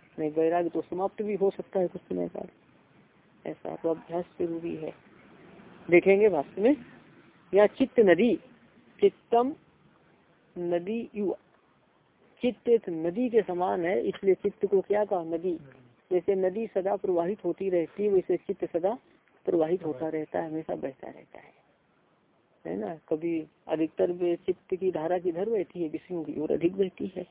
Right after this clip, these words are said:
है? तो चित्त हमेशा प्रवाहित होता रहता है, इसलिए चित्त को क्या कहा है? नदी। चित्त नदी, चित्तम, जैसे नरसिंहा, ये समास क्या? नरह सिंहा युवा, नरह सिंहा, वैसे ही क्या? चित्तम नदी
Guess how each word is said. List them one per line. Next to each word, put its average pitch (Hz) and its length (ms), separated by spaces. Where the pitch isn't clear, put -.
है? 233 100
तो 156 40
चित्त 180 320
हमेशा 170 360
प्रवाहित 165 440
होता 170 240
रहता 156 320
है, 180 220
इसलिए 175 260
चित्त - 340
को 175 140
क्या 190 240
कहा 208 140
है? 160 180
नदी। 175 200
चित्त 196 220
नदी, 180 300
चित्तम, 208 400
जैसे 185 240
नरसिंहा, 185 760
ये 180 160
समास 185 420
क्या? 196 200
नरह 180 400
सिंहा 180 480
युवा, 185 240
नरह 190 280
सिंहा, 190 420
वैसे 170 280
ही 170 240
क्या? 180 240
चित्तम - 440
नदी 190 320